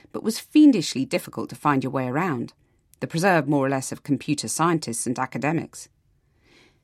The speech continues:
That all changed in nineteen ninety-one, when Tim Berners-Lee, a British software engineer at the Geneva-based particle physics laboratory cern,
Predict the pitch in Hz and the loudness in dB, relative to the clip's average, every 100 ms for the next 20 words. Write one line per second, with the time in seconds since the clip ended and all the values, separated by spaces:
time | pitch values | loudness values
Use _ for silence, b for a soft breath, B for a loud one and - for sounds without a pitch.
0 | _ - 220 285 240 - 175 127 117 143 | _ 2 4 4 2 0 2 2 2 2
1 | 143 135 139 147 131 127 135 143 127 113 | 4 4 2 2 2 -2 -6 -4 -4 -4
2 | 117 135 160 226 262 220 185 175 160 156 | -2 0 2 6 6 6 2 0 0 -2
3 | 120 - - 196 226 175 - 190 - 123 | -2 -4 -4 -4 -2 -2 0 -2 -2 -6
4 | 120 117 - 120 123 - - - 143 127 | -4 -4 -4 -6 -6 -10 -8 2 2 2
5 | 131 127 - - 131 127 - 117 190 170 | -4 -6 -8 -8 -8 -6 -8 -10 -6 -8
6 | - 135 113 110 - - 113 - 180 123 | -8 -8 -6 -6 -8 -8 -6 -4 -2 -2
7 | 101 | -4